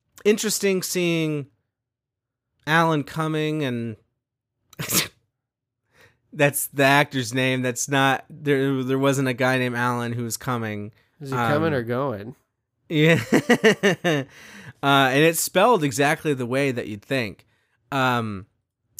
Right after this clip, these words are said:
Speaker 1: and then Tony Shalhoub of, uh, uh, uh, Monk fame.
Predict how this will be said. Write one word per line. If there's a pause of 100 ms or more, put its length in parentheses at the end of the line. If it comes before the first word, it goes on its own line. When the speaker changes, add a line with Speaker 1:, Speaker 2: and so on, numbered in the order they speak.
(120)
Speaker 1:
and
then
Tony
Shalhoub (100)
of,
uh,
uh,
uh,
Monk
fame.